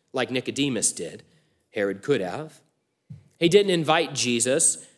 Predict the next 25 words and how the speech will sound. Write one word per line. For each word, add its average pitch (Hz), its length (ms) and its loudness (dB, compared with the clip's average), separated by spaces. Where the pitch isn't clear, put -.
to 117 140 -2
his 110 220 0
home 113 340 -4
like 120 300 -2
other 120 260 -2
civic 120 420 -2
leaders 110 480 -4
did, 120 260 0
or 120 140 0
like 123 180 -2
he 135 100 -2
invited 113 440 -2
John 110 220 -6
the 110 60 -8
Baptist 107 400 -6
to - 40 -12
come 117 160 -12
out 110 140 -8
of 104 60 -10
his 104 120 -6
cell 110 240 -4
and 101 120 -8
meet 101 180 -8
with 104 160 -10
him. 123 280 -10